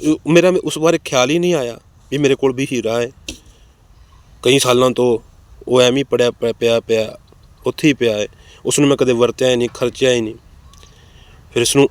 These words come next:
ਅਕਲ ਆਈ, ਸੋਝੀ ਆਈ, ਇਸ ਨੇ ਨਾਮ ਸਿਮਰਨ ਸ਼ੁਰੂ ਕੀਤਾ, ਭਗਤੀ ਸ਼ੁਰੂ ਕੀਤੀ, ਪਰਮੇਸ਼ਵਰ ਨੂੰ ਆਰਾਧਿਆ। ਸਮਾਂ ਬੀਤਦਾ ਗਿਆ, ਆਰਾਧਨਾ ਕਰਦੇ, ਕਰਦੇ, ਕਰਦੇ, ਕਰਦੇ ਇੱਕ ਵਾਰੀ ਇਹੋ ਜਿਹੀ ਇਹਦੀ ਬਿਰਤੀ ਬਣ ਗਈ, ਜਿਹੜੇ ਸੱਤਾ ਤੇ ਕਾਬਜ ਲੋਕ ਸੀ ਨਾ,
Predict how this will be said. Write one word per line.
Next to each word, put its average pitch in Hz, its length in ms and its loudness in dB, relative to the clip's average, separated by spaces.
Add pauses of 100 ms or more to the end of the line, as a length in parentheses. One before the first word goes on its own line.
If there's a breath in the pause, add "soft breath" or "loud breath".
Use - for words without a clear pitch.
ਅਕਲ 120 220 2
ਆਈ, 107 140 0
ਸੋਝੀ 120 320 0
ਆਈ, 113 80 4
ਇਸ 117 200 -4
ਨੇ 139 80 0
ਨਾਮ 117 380 2
ਸਿਮਰਨ 131 280 -4
ਸ਼ੁਰੂ 123 260 -2
ਕੀਤਾ, 107 300 -10
ਭਗਤੀ 127 360 -4
ਸ਼ੁਰੂ 123 220 -4
ਕੀਤੀ, - 360 -12
ਪਰਮੇਸ਼ਵਰ 120 500 0
ਨੂੰ 120 140 2
ਆਰਾਧਿਆ। 110 380 0 (640 soft breath)
ਸਮਾਂ 127 280 2
ਬੀਤਦਾ 117 480 2
ਗਿਆ, 110 240 0
ਆਰਾਧਨਾ 113 560 -4
ਕਰਦੇ, 110 340 -4
ਕਰਦੇ, 107 300 -4
ਕਰਦੇ, 107 340 -4
ਕਰਦੇ - 320 -8 (100)
ਇੱਕ 113 180 -8
ਵਾਰੀ 117 280 2
ਇਹੋ 143 200 2
ਜਿਹੀ 147 140 -2
ਇਹਦੀ 123 160 -2
ਬਿਰਤੀ 110 300 -4
ਬਣ 101 200 -4
ਗਈ, 117 340 -2 (680 loud breath)
ਜਿਹੜੇ 139 340 4
ਸੱਤਾ 147 340 -2
ਤੇ 147 120 -2 (120)
ਕਾਬਜ 123 340 2
ਲੋਕ 143 260 2
ਸੀ 123 140 -6
ਨਾ, 120 160 -8